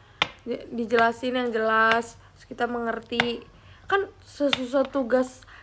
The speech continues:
sesusah apapun tugasnya kalau misalnya, eh, kalau misalnya bukan suka yang gimana-gimana, maksudnya kayak, "Aduh, nih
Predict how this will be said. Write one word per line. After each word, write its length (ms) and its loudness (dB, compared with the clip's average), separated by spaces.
sesusah 480 2
apapun 520 2
tugasnya 520 0
kalau 240 4
misalnya, 560 -4
eh, 840 2
kalau 200 2
misalnya 520 0
bukan 320 4
suka 320 6
yang 160 6
gimana-gimana, 480 2
maksudnya 240 0
kayak, 320 4
"Aduh, 520 -6
nih 240 -8